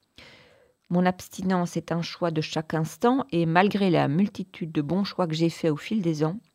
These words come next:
le moindre faux pas pourrait me renvoyer à la case départ. Pour avoir rechuté deux fois, je sais mieux que quiconque que je ne peux pas me permettre d'être arrogante ou désinvolte.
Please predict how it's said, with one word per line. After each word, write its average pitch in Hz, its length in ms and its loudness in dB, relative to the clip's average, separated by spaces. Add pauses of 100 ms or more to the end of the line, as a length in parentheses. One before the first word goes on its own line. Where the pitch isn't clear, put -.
(140)
le 180 140 2
moindre 190 440 4
faux - 200 -6
pas - 240 -6 (140)
pourrait 175 240 0
me 156 100 2
renvoyer 160 520 0
à - 20 0
la - 100 -2
case 160 240 -4
départ. - 480 -6 (800)
Pour 165 180 0
avoir 156 300 4
rechuté 185 500 -2
deux 180 140 -4
fois, 202 500 0
je 185 120 -2
sais 208 200 0
mieux 196 200 2
que 175 120 -2
quiconque 196 600 -6 (140)
que 170 120 -2
je 165 80 0
ne 160 100 0
peux 180 160 -4
pas 185 160 -2
me 180 80 0
permettre 160 480 -2
d'être - 300 -4
arrogante 151 640 -2
ou 185 100 -2
désinvolte. 139 680 -2